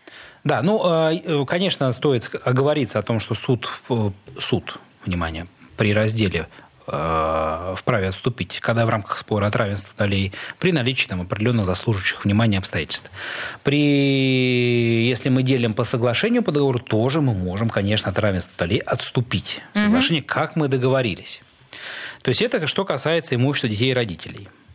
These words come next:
Speaker 1: Мат-капитал. Распространённый вопрос.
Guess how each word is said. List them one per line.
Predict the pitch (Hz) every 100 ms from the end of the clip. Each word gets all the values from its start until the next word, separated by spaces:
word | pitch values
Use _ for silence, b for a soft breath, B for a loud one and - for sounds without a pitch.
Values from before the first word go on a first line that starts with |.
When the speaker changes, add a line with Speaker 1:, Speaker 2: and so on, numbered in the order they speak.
| - _ B B B B B
Speaker 1:
Мат-капитал. | - 185 - 233 226 131 98 82 - _ _ _ _ _ _ _ _ -
Распространённый | 123 120 - 143 147 156
вопрос. | 143 139 107 82 -